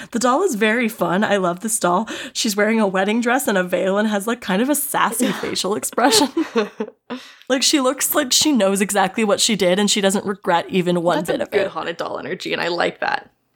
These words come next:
Speaker 1: Missus Merrick's friend, a medium, told her that the doll has something in it,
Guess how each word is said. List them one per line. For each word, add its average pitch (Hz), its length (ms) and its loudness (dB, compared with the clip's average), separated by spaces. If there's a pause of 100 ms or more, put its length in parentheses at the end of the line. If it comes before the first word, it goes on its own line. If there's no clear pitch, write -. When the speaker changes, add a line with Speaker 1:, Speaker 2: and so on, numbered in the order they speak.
Speaker 1:
Missus 269 280 2
Merrick's 262 400 2
friend, 175 460 0
a 180 80 2
medium, 202 640 2 (260)
told 285 300 -2
her 233 220 2
that 208 180 2
the 220 80 -2
doll 220 360 2
has 226 220 0
something 254 560 2
in 196 260 2
it, - 280 -2